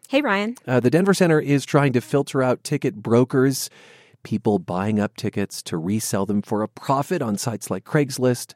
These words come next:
Speaker 2: StubHub, eBay. What exactly have they been looking for as they examine each sale?
Speaker 1: So I visited the Denver Center recently to meet with Giovanni Pina.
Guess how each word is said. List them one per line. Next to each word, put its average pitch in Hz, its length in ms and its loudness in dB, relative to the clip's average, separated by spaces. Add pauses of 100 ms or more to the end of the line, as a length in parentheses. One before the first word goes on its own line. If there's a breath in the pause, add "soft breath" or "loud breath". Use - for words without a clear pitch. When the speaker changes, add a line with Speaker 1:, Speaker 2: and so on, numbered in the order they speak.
Speaker 2:
StubHub, 131 600 0
eBay. 139 500 -2 (420 loud breath)
What 196 160 4
exactly 214 480 4
have 156 120 2
they 151 100 4
been 127 160 2
looking 120 260 0
for 107 220 2
as 117 220 -2
they 120 180 2
examine 117 680 0
each 120 400 -2
sale? - 480 0 (480 loud breath)
Speaker 1:
So - 140 0
I 269 80 6
visited 262 460 2
the 226 80 2
Denver 208 280 2
Center 208 300 2
recently 190 580 0
to 185 160 -6
meet 180 200 0
with 180 320 2
Giovanni 170 520 0
Pina. 156 500 -6